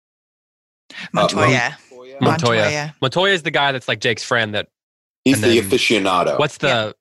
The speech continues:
Speaker 1: Well, he's the hotel proprietor, right? The Hotel Montoya.
Speaker 2: Right, right. Yep. And Romero is the
Speaker 3: And
Speaker 2: goal.
Speaker 3: Romero, yeah.
Speaker 1: Yeah.
Speaker 3: I think there's an interesting comparison to be made between Robert Cohn and Ro-,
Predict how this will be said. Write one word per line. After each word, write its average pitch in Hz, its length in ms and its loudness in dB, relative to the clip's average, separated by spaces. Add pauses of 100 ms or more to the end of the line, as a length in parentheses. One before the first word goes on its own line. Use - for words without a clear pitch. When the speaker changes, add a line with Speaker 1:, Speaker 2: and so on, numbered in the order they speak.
(200)
Speaker 1:
Well, 233 120 0
he's 233 240 -4
the 196 100 -2
hotel 208 380 -4
proprietor, 143 540 -4
right? 151 200 -2
The 180 80 -12
Hotel 165 320 -4
Montoya. 160 520 -4
Speaker 2:
Right, 185 100 -14
right. - 160 -20 (360)
Yep. - 300 -4 (500)
And 120 120 4
Romero 117 520 4
is 95 120 0
the 123 60 0
Speaker 3:
And 131 60 2
Speaker 2:
goal. 139 80 6
Speaker 3:
Romero, 101 300 2
yeah. 101 320 -2
Speaker 1:
Yeah. 160 120 -2 (200)
Speaker 3:
I 135 100 -2
think 180 120 0
there's 151 140 0
an 147 80 -2
interesting 143 380 -2
comparison 131 480 -2
to - 80 -10
be 113 80 -4
made 139 200 0
between 104 380 -2 (260)
Robert 113 480 0
Cohn 113 520 -2 (720)
and 107 140 -6
Ro-, 101 240 -6